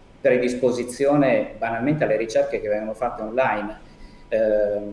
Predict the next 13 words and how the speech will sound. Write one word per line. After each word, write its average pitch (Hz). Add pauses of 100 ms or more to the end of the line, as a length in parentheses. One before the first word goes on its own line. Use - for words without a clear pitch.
recentemente 135
è -
stato 110
pubblicato 113
uno 117
studio 135
che 113
riguarda 117
per -
esempio 120
i -
millennials, 104
cioè 110